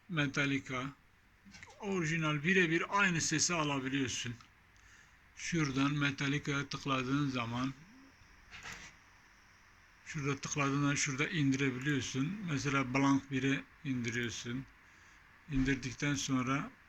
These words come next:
şurada çıkıyor. Birebir aynı sesi alıyorsun.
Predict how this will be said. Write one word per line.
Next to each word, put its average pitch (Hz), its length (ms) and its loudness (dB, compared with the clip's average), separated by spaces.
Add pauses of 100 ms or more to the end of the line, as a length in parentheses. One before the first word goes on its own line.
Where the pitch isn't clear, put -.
(440)
şurada 139 520 -2
çıkıyor. 135 500 -2 (1600)
Birebir 180 400 2 (140)
aynı 185 420 2
sesi 147 360 2
alıyorsun. 139 720 0